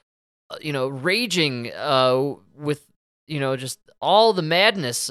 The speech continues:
uh, in my head about how could people accept this and, and then how in the future will we turn around and, and treat the people who forced these things on us.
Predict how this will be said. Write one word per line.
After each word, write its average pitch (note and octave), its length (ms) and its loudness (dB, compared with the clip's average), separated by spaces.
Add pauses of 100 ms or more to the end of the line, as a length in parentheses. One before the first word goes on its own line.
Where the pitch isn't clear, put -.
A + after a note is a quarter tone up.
uh, C3 340 2
in C3+ 100 -2
my B2+ 120 0
head F3+ 320 2
about B2 320 0
how D#3+ 160 2
could D#3 180 -8
people C#3+ 380 -4
accept F#3+ 460 -2
this A#2 260 -2
and, G#2+ 100 -8 (320)
and C#3+ 140 -4
then C#3+ 180 -2 (140)
how A#3 320 4
in A#3 80 6
the G3 60 0
future G3+ 420 -2
will D3 200 -2
we D3+ 120 -6
turn B3 300 -4
around G3 560 0 (440)
and, E3 140 0
and E3 160 -2
treat A#3+ 280 -6
the - 60 -12
people G3 320 -8
who D3 100 -4
forced A3+ 640 -6
these C3 220 -6
things A#2+ 300 -6
on D#3+ 300 -2
us. F#2+ 260 -6